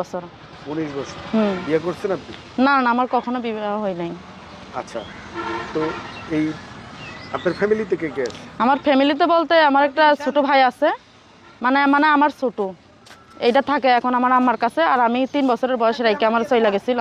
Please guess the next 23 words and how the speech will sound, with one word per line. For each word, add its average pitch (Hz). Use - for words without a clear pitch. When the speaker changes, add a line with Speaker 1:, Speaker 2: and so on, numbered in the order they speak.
Speaker 1:
আমি 185
আমার 190
বাবার 180
কাছে 170
থাকি। 156
Speaker 2:
নামাজ 143
কালাম 156
পড়েন? 156
Speaker 1:
আমি 214
নামাজ 247
কালাম 269
পাঁচ 254
ওয়াক্ত 226
নামাজ 214
পড়ি। 254
Speaker 2:
লেখাপড়া 147
করছেন? 123
Speaker 1:
এইট 247
পর্যন্ত 247
পড়ালেখা 196
করছি। 175
Speaker 2:
আচ্ছা, -
তো 147